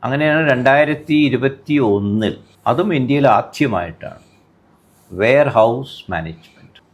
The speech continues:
വെയർഹൗസ് മാനേജ്മെന്റ് വളരെ പുതുമയുള്ളൊരു സംഗതിയാണ് രണ്ടായിരത്തി ഇരുപത്തി ഒന്നിൽ ഇൻട്രൊഡ്യൂസ് ചെയ്തത്.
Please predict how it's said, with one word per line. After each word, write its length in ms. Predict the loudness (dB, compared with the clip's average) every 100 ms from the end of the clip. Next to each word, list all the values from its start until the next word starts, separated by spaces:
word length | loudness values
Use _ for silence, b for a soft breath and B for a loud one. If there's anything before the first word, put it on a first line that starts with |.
| -4
വെയർഹൗസ് 480 | 0 2 2 0 -2
മാനേജ്മെന്റ് 1040 | -2 0 -2 -4 -8 -6 -6 -2 -2 -2 -8 _ _ -4
വളരെ 460 | 2 4 4 2 0
പുതുമയുള്ളൊരു 880 | 0 -4 0 0 2 2 2 0
സംഗതിയാണ് 560 | -2 -4 -4 -4 -4 -4
രണ്ടായിരത്തി 440 | -2 0 -2 -2
ഇരുപത്തി 400 | -8 -6 -8 -6
ഒന്നിൽ 360 | -6 -4 -6 -6
ഇൻട്രൊഡ്യൂസ് 560 | -6 -8 -14 -16 -18 -18
ചെയ്തത്. 160 | -18